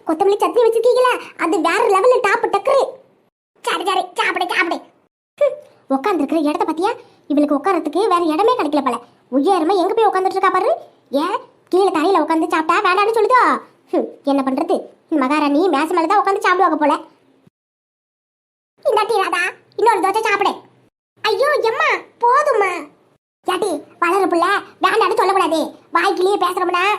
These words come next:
வவுறு நிறைய சாப்பிட பாத்துக்க. சாப்பிடு டீ. எங்க போற, எங்க வர்ற? எல்லாம் வீட்டுல தானே கிடக்க, நல்லா சாப்பிடு. ம்ம்.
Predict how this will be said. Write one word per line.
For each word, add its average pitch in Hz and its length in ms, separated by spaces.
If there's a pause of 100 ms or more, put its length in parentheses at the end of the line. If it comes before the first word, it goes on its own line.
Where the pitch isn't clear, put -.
(200)
வவுறு 392 260
நிறைய 381 240
சாப்பிட 370 240
பாத்துக்க. 330 260 (320)
சாப்பிடு 370 420
டீ. 440 80 (380)
எங்க 349 120
போற, 320 160 (100)
எங்க 349 120
வர்ற? 349 180 (300)
எல்லாம் 392 160
வீட்டுல 392 200
தானே 359 160
கிடக்க, 339 220 (420)
நல்லா 415 180 (100)
சாப்பிடு. 440 320 (880)
ம்ம். 330 280